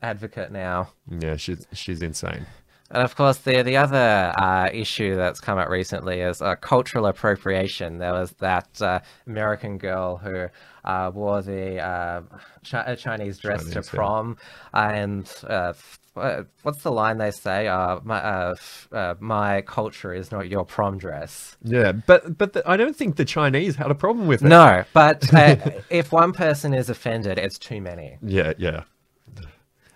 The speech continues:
Speaker 2: And, it, and, and this is what I said before, right? It's, it's all about them just finding things to be pissed off about.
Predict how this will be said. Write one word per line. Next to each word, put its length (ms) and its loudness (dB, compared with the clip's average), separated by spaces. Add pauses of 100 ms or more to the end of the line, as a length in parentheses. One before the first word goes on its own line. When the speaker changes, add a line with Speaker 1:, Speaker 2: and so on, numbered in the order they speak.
Speaker 2:
And, 120 6
it, 240 6 (1200)
and, 200 -2
and 120 -8
this 160 -2
is 80 -10
what 140 0
I 40 -4
said 220 -12
before, 380 -10
right? 280 -10
It's, 260 -8
it's 200 -10
all 300 -2
about 480 -2
them 240 -2
just 240 -8
finding 640 -4
things 400 -12
to 80 -14
be 120 -12
pissed 340 -16
off 200 -18
about. 300 -16